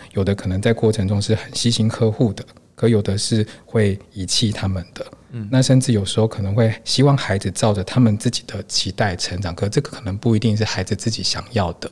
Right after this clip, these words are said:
Speaker 2: 嗯。
Speaker 1: 嗯，所以那个部分也可能被，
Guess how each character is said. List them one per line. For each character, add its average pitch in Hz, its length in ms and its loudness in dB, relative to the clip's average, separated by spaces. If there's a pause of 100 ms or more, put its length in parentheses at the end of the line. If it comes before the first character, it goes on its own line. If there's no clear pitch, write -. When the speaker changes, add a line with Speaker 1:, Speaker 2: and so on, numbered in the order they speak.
(120)
Speaker 2:
嗯。 110 220 -10 (180)
Speaker 1:
嗯， 101 140 0 (240)
所 - 140 2
以 131 40 8
那 151 80 8
个 123 80 6
部 135 120 2
分 127 180 6
也 101 80 4
可 - 140 -2
能 90 200 -2
被， 104 200 2